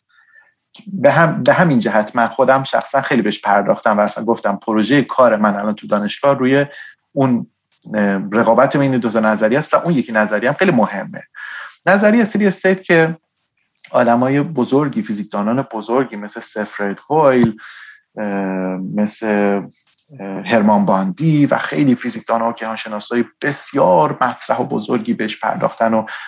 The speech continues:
پروبال دادن بهش و هیچ وقت به بیگ بنگ مثلاً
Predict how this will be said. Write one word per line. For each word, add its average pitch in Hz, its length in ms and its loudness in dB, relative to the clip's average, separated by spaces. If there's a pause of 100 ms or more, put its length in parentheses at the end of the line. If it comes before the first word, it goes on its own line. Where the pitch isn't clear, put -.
(140)
پروبال 117 440 4
دادن 110 300 2
بهش 127 320 -4
و 120 40 2
هیچ 117 180 -2
وقت 131 140 0
به 127 80 0
بیگ 104 280 0
بنگ 120 320 2
مثلاً 107 400 0